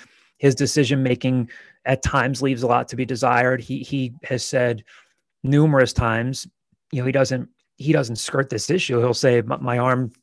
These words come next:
I rely too much on my arm talent. I think I can make that throw." Bad read, whatever. But, you know, they're, they're a, they're a better team,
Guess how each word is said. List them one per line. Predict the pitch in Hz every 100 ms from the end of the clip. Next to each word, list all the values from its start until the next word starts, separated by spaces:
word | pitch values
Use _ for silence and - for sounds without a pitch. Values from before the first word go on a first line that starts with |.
| _ _ -
I | 131
rely | 127 127 123
too | 143
much | 127 -
on |
my | 120
arm | 120 120
talent. | 113 127 120
I | 120
think | 127 120
I |
can | 110
make | 117 -
that | 127 110
throw." | - 156 147 139 - _ _ -
Bad | - 113 110
read, | 123 127 120
whatever. | 113 123 123 123 120 - - - - - _ _ _ _ -
But, | 190 151 151 - _ _ _ _ _
you | 160
know, | 151 139
they're, | 120 143 139 131 _ - 139 -
they're | 143 180 160
a, | 131 131 - _ _ - 147 -
they're | 175 160
a | 127
better | 107 143 160 135
team, | - 156 135 123 120 110